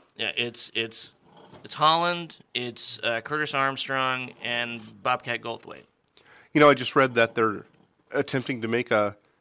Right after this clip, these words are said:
Speaker 2: sequel to One Crazy Summer.
Speaker 1: Really?
Speaker 2: Yeah, called, oh, what's it called? One Epic Fall. You know, I, I don't know how much of this is speculation and how old this information was, but,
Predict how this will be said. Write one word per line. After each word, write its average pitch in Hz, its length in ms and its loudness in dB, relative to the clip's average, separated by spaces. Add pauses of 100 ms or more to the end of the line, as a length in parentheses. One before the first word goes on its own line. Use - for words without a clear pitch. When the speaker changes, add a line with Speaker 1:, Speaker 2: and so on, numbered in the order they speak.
(120)
Speaker 2:
sequel 113 540 0
to 107 60 -8
One 107 260 0
Crazy 101 320 -4
Summer. - 380 -10 (360)
Speaker 1:
Really? 113 480 -10 (240)
Speaker 2:
Yeah, 113 380 4
called, 104 500 0 (580)
oh, 113 180 0
what's 107 200 -2
it 104 60 -14
called? 101 340 -4 (1120)
One 147 400 8
Epic 151 320 2
Fall. 120 480 8 (1120)
You 147 80 6
know, 127 320 8
I, 156 140 6 (120)
I 165 80 8
don't 156 140 6
know 135 140 6
how 127 140 6
much 120 220 2
of 107 80 -10
this 110 220 -4
is 107 80 -6
speculation 107 640 -2
and 101 100 -4
how 113 140 4
old 107 300 2
this 104 200 -4
information 101 560 -6
was, 98 220 -8
but, 101 180 -2